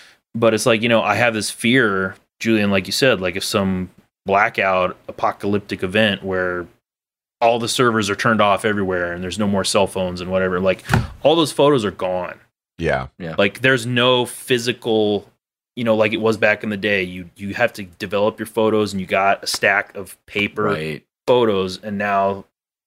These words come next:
Speaker 1: unless I make the extra effort to go, which again, isn't a lot of effort,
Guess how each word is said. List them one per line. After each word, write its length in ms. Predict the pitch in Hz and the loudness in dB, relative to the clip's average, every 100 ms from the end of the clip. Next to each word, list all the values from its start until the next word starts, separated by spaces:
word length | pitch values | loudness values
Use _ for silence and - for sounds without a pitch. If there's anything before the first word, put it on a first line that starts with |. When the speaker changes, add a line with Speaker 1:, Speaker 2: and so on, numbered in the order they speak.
| _ - | _ -8
Speaker 1:
unless 340 | 110 127 131 | 0 2 2
I 140 | 123 110 | 2 2
make 340 | 104 117 - | 0 -2 -2
the 220 | 113 104 | -2 0
extra 360 | 113 113 - 104 | 0 -4 -4 2
effort 460 | 113 - 101 95 - | 2 2 -4 -6 -8
to 100 | 98 | -8
go, 300 | 98 101 101 | -2 0 0
which 340 | 104 - - | -4 -6 -8
again, 480 | 117 98 95 95 101 _ | -8 -6 -4 -4 -8 _
isn't 240 | 98 90 | -8 -4
a 80 | 107 | -2
lot 200 | 135 147 | 0 2
of 100 | 127 | 2
effort, 360 | 92 - 98 | 0 -4 -8